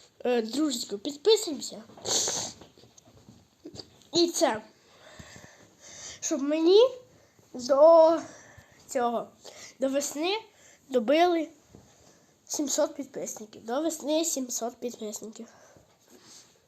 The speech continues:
Всім, ну, а ми продовжуємо. Ну і що ж, ти мені знайшла аккаунт? А що в тебе так мало підписників? Чо мало?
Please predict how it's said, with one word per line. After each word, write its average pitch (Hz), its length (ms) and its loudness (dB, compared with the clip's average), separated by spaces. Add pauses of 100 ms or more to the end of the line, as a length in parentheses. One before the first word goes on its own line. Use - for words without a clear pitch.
(340)
Всім, 415 220 2 (720)
ну, - 120 -10
а 226 80 -4
ми 311 140 0
продовжуємо. 233 580 -6 (1120)
Ну 311 180 4
і 427 100 10
що 320 240 4
ж, 392 160 4
ти 359 80 2
мені 330 220 -2
знайшла 349 400 6
аккаунт? 349 500 4 (2750)
А 226 80 -6
що 381 140 2
в 466 40 2
тебе 554 200 6
так 494 220 0
мало 440 300 4
підписників? 359 800 2 (3250)
Чо 226 260 -6
мало? 220 480 -2